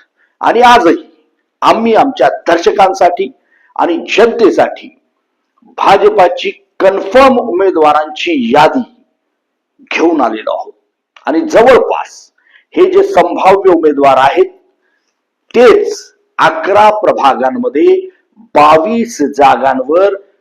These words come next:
निवडणूक लढविणार आहेत, हे आम्ही डंके की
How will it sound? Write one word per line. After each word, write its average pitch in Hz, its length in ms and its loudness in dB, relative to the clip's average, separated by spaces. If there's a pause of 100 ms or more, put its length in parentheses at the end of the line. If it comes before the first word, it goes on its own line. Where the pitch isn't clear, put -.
(140)
निवडणूक 185 880 0
लढविणार 135 720 0 (120)
आहेत, 180 460 2 (500)
हे 208 340 6
आम्ही 156 300 2 (520)
डंके 160 460 0
की 175 140 -4